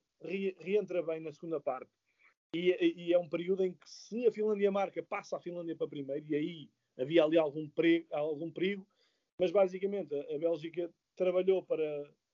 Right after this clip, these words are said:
para não ser assustada e ao mesmo tempo para tentar dar a Lukaku eh, mais um ou dois golos, ele marcou dois, mas só um é que contou,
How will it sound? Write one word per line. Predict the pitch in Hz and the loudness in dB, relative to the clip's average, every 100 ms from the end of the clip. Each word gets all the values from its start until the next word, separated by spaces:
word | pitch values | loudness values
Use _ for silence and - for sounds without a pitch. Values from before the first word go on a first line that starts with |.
| _ _ | _ _
para | 185 180 | 2 2
não | 175 156 | -2 -6
ser | 180 170 | -6 -6
assustada | - - 202 180 | -8 -2 0 2
e | 185 | 2
ao | 180 | 2
mesmo | 185 170 160 | -2 -6 -10
tempo | 185 180 | -10 -6
para | 196 190 | -4 -4
tentar | 180 165 151 156 151 | -2 -4 2 2 2
dar | 151 151 | 2 2
a | |
Lukaku | 147 143 143 156 151 156 151 _ _ _ - | 0 -2 -2 -4 -4 -14 -16 _ _ _ -4
eh, | 117 113 110 | -2 -2 -4
mais | 147 147 143 | 0 0 0
um | 151 | 0
ou | 143 | 2
dois | 147 139 | 2 -2
golos, | 139 151 151 156 - | 0 2 0 -2 -4
ele | 147 | 0
marcou | 151 - 143 | 0 -2 2
dois, | 151 135 120 | 2 2 -4
mas | 120 | -10
só | 147 | -6
um | 143 | -4
é | 139 | -4
que | |
contou, | 147 143 147 156 | -4 -4 2 2